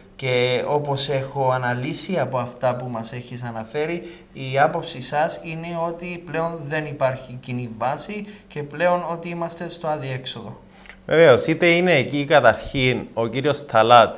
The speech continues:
Speaker 2: είτε ο κύριος Έροκλου, εμείς θεωρούμε ότι, ε, ακολουθούν τις οδηγίες της Τουρκίας και της Άγκυρας.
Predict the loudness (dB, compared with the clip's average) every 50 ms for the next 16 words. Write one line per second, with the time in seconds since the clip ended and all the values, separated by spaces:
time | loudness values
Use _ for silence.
0 | -10 -6 -6 -2 0 0 0 0 0 -2 -2 0 0 0 2 2 4 4 4 2
1 | 2 0 -2 -2 -4 -4 -10 -18 -20 -20 -20 _ _ _ _ 0 0 2 4 4
2 | 2 2 0 -2 -6 -2 2 4 4 6 6 4 4 2 2 2 2 2 2 2
3 | 2 2 2 2 0 -2 -2 -2 -2 -4 -6 -10 -16 -20 -20 _ _ -2 2 6
4 | 6 8 8 8 6 6 6 4 4 4 4 4 0 -2 -2 -2 -2 -2 -2 -4
5 | -4 -2 -2 -2 0 -2 -2 -2 -2 -2 -4 -6 -10 -12 -10 -8 -10 -10 -10 -8
6 | -4 -4 -4 -4 -4 -4 -6 -4 -4 -4 -2 -2 -2 -2 -2 -10 -12 -12 -14 -18
7 | -18 -20